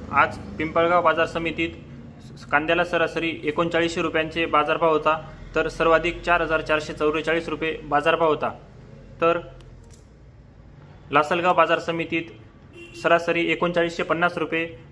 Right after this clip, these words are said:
व सर्वाधिक एक्केचाळीसशे बारा रुपये बाजारभाव होते. पुणे बाजार समितीत सरासरी अडोतीसशे पन्नास रुपये तर सर्वाधिक चार हजार पाचशे रुपये बाजारभाव होते. देवळा बाजार समितीत सरासरी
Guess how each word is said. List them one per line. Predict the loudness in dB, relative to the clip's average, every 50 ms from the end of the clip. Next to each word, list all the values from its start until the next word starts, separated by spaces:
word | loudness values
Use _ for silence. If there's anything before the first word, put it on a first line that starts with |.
| -10 -2
व | 0 0 0 0 -2
सर्वाधिक | -4 -2 0 2 4 4 2 2 -2 -6 -6 -10 -10
एक्केचाळीसशे | -8 -8 -6 -4 -4 -2 -2 -2 -2 -2 -4 -6 -6 -6 -6 -8 -2 0
बारा | 2 2 4 4 2
रुपये | 0 -2 -4 -4 -6 -6 -8 -12 -20 -20 -20 -16 -4
बाजारभाव | 0 0 2 2 2 0 2 0
होते. | 0 0 -2 -4 -8 -10 -12 -18 -20 -20 -20 -20 -20 -12 -8
पुणे | -6 -4 -2
बाजार | 0 2 2 2 0 -2
समितीत | -4 -6 -8 -8 -8 -8 -10 -10 -12 -16 -20 -14
सरासरी | -8 -6 -4 -4 -4 -6 -6 -8 -8 -10 -10 -10
अडोतीसशे | -6 -6 -6 -6 -6 -8 -10 -10 -8
पन्नास | -8 -6 -6 -6 -6 -6 -8
रुपये | -10 -10 -8 -10 -10 -12 -16 -20 -12 -8 -6
तर | -4 -4 -6 -8 -12 -20 -20 -20 -20 -12 -8
सर्वाधिक | -4 -2 0 0 0 -2 -6 -10 -14 -20 -20 -20 -6 -2
चार | 0 0 2
हजार | 0 0 -2
पाचशे | -2 -2 -4 -6 -6 -6 -6
रुपये | -4 -4 -4 -4 -4 -4 -4
बाजारभाव | -4 -2 0 0 0 0 2 2 2
होते. | 2 0 -4 -8 -10 -12 -18 -20 -20 -20 -20 -18 -6
देवळा | -2 0 2 2 2
बाजार | 2 2 0 0 -2
समितीत | -4 -6 -8 -8 -8 -8 -8 -8 -10 -8
सरासरी | -4 -2 0 0 -2 -2 -4 -6 -6